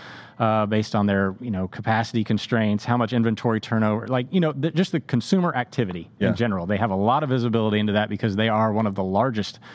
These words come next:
Speaker 1: uh, providers in the United States, uh, and they have warehouses all over the place. Basically, they're saying it's filling up.
Speaker 2: Yeah,
Speaker 1: <laughs>
Speaker 2: yeah, especially in those heavy, densely populated areas. I think it outlined Southern California, New Jersey, New York, uh, Dallas,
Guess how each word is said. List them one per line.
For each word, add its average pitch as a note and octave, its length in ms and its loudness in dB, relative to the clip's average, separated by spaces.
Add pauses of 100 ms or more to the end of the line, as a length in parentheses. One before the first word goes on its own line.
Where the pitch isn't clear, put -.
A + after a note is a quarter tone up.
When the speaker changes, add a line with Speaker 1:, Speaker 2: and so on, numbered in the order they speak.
(340)
Speaker 1:
uh, G2+ 300 2
providers G2+ 480 0
in A2+ 100 2
the G#2+ 80 2
United G2 320 0
States, - 500 -4
uh, G2 640 0 (160)
and A#2 200 -6
they A2 100 0
have G#2+ 120 2
warehouses G#2 480 0
all A#2 180 2
over G#2 140 0
the G2+ 80 0
place. G2+ 380 -2 (500)
Basically, D#3+ 360 0
they're C3+ 120 2
saying B2+ 460 0 (380)
it's - 160 -8
filling A#2+ 280 0
up. E2+ 140 -6 (320)
Speaker 2:
Yeah, D3+ 260 2 (120)
Speaker 1:
<laughs> D#3 100 -2
Speaker 2:
yeah, G2 220 0
especially C3 560 -2
in A2 260 2
those G2 220 -2
heavy, G2+ 540 -2
densely G2+ 520 -4
populated F#2+ 560 -2
areas. F#2 320 0
I F#2 60 -2
think F#2 180 -4
it F#2 60 -2
outlined F2+ 360 -2
Southern F#2 200 -6
California, F#2+ 420 -6
New F#2 160 -2
Jersey, G2 340 -4
New F2+ 120 -2
York, F#2+ 420 0 (500)
uh, F2+ 280 0
Dallas, F#2+ 520 0